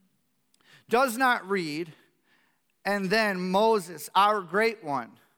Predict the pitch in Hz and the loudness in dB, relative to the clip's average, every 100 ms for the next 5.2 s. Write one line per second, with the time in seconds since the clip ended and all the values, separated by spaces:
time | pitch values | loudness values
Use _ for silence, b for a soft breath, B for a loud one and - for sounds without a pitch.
0 | _ - 202 202 160 120 - _ _ _ | _ 0 4 4 2 -2 -12 _ _ _
1 | _ _ _ _ _ _ _ _ _ _ | _ _ _ _ _ _ _ _ _ _
2 | _ _ - 180 170 - 180 143 160 202 | _ _ -6 -6 -4 -4 -4 -4 0 2
3 | 233 202 156 117 - - - _ _ _ | 2 0 -6 -14 -16 -18 -20 _ _ _
4 | - 143 - - 233 247 254 185 180 - | -10 -8 -8 -4 2 4 4 0 -10 -18
5 | - - | -20 -20